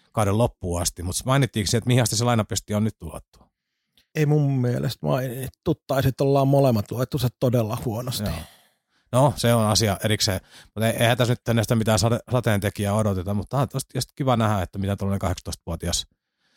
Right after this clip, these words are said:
Speaker 1: itselleni never heard kaveri, niin tota, pärjää.
Speaker 2: Ja, äh, niin kuin sanoit, se rotaatio tässä on myös aika avainsana, koska pääsee kuitenkin, äh, todennäköisesti tuonne U kaksikymmentä rinkiin Saipassa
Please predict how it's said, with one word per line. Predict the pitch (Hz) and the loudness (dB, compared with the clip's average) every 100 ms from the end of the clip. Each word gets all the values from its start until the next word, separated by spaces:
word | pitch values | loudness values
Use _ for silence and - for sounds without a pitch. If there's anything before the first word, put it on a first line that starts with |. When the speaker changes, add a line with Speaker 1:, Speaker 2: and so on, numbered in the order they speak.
| _ _ _ _ _ _ - | _ _ _ _ _ _ -2
Speaker 1:
itselleni | 123 117 107 104 | 2 4 4 4
never | 107 107 104 | 2 2 2
heard | 80 92 - - - - - - | 2 0 -2 -8 -12 -14 -16 -8
kaveri, | - 101 101 92 | -4 -2 0 0
niin | 87 87 | -2 -4
tota, | 87 98 - _ _ | -6 -6 -8 _ _
pärjää. | 107 95 - - _ - - _ _ _ 123 | -4 -4 -6 -14 _ -20 -20 _ _ _ 2
Speaker 2:
Ja, | 139 127 | 2 2
äh, | 131 - 50 - _ | -2 -8 -10 -12 _
niin | - 147 | 0 2
kuin | 143 | 4
sanoit, | 147 147 143 131 - | 4 4 4 4 2
se | 135 135 151 | 2 2 2
rotaatio | 156 143 143 131 - 120 | 2 2 2 2 2 0
tässä | 123 127 127 | 2 0 0
on | 131 | 0
myös | 127 131 135 135 127 | 2 2 4 4 4
aika | - 139 135 127 | 0 0 2 4
avainsana, | 131 127 127 - _ _ 135 - 139 139 127 | 4 2 0 -4 _ _ -4 2 2 4 2
koska | 120 113 - 123 120 - _ _ | -2 -6 -4 -4 -4 -10 _ _
pääsee | 135 135 139 131 131 - - | -2 0 2 2 0 -4 2
kuitenkin, | 160 156 139 131 131 | 4 4 4 4 4
äh, | 123 127 - | 4 2 2
todennäköisesti | 139 135 123 123 - 113 | 2 2 2 0 -2 -4
tuonne | 131 131 | 0 2
U | 131 123 | 2 2
kaksikymmentä | 135 - 139 123 | 0 0 -2 0
rinkiin | 120 117 120 117 120 113 | 0 0 0 0 0 -4
Saipassa | - 123 113 113 - 117 | -2 -2 -2 -4 -4 -6